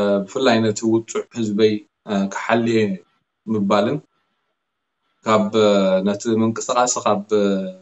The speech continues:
አ፣ ይኣክል ናብ ይከኣል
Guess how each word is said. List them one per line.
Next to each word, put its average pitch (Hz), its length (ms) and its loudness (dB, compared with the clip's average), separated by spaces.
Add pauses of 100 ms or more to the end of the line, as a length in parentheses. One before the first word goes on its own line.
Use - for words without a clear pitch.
(1080)
አ፣ 104 120 -6 (380)
ይኣክል 117 640 -2 (800)
ናብ 110 260 0
ይከኣል 139 480 4